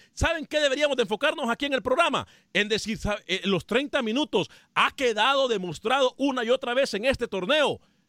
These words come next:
de que s-, desgastan a los jugadores. Eso desgasta a los jugadores, pero no un partido de tercer o cuarto lugar cuando han tenido dos o tres días para reponerse.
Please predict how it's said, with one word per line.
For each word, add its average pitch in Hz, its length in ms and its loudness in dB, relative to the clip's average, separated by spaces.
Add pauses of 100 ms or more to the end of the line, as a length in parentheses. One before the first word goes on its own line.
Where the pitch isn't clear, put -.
(100)
de 185 140 0
que - 140 -4
s-, - 180 -2
desgastan 202 720 0
a 190 80 -2
los 170 80 0
jugadores. 165 360 2 (520)
Eso 240 220 -2
desgasta 190 440 0
a - 20 0
los 156 160 -2
jugadores, 156 500 0 (220)
pero 294 180 2
no 320 160 2
un 415 120 -2
partido 269 540 0
de 214 80 0
tercer 214 340 -2
o 202 60 -4
cuarto 190 360 -2
lugar 185 340 2 (160)
cuando 247 300 0
han 349 100 -2
tenido 285 340 0
dos 262 140 2
o 240 80 4
tres 226 220 -2
días 226 240 -2
para 196 180 0
reponerse. 190 680 -2